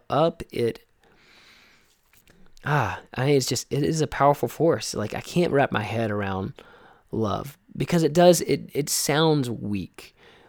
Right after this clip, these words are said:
but love done right in service, foolishly laying your life down like a kid, foolishly fl-, foolishly flinging yourself into a situation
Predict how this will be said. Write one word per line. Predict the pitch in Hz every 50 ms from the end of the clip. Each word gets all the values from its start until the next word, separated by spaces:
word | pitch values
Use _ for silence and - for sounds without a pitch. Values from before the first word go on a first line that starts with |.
| _ _ _ - -
but | 117 123 131 -
love | - 120 120 117 123 123 127 143 156 165 165 160 160 151 - - _ _ - -
done | 131 135 123 127 123 117
right | 107 104 92 95 95 104 120 131 - - - - _ _ _ _ _ _ _ _ _ _ -
in | - 110 107
service, | 104 - - - 110 107 113 117 127 123 127 127 - - - - _ _ _ _ _ _ _ _ _ _
foolishly | - - - - - 165 165 170 170 160 - - - 147 143
laying | 135 135 135 135 135 131 127
your | 120 117
life | 113 110 110 110 - -
down | - 107 98 101 104
like | 104 101 -
a | -
kid, | - - - - - -
foolishly | - - - - 160 160 165 165 160 - 165
fl-, | 147 - - - 135 - - - - -
foolishly | - 165 165 165 160 - - 151
flinging | 139 - - 147 135 131 135 135 127
yourself | 123 117 110 - - 113 110 107 - -
into | 113 110 110 - - - 110 104 104 - - - - - - - - - - - - -
a | - 113 -
situation | - - 131 - - 135 120 113 107 107 107 - - - 101 - - -